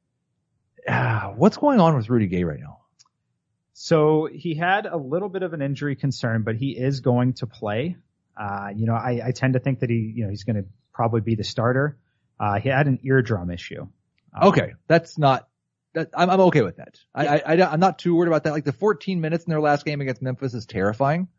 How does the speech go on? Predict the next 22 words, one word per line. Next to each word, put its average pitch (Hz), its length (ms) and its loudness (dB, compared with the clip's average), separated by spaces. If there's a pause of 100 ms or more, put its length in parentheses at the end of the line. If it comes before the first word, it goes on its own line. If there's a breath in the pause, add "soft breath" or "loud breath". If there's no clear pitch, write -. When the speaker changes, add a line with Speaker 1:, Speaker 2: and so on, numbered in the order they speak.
(100)
Speaker 2:
Yeah. - 80 -18 (400 loud breath)
Speaker 1:
But 170 180 6
before 160 460 2
that, 185 260 4
you 143 60 2
look 156 160 -2
what 143 100 4
he 139 80 4
was 117 160 0
building 127 380 0
up 123 200 0
to. 147 200 2
He'd 135 160 0
put 135 80 0
up - 180 -4
forty-one 127 440 0
fantasy 123 340 -2
points 117 380 -4
against 98 280 -2
the 92 60 -10
Pelicans, 123 520 0
and 92 140 -2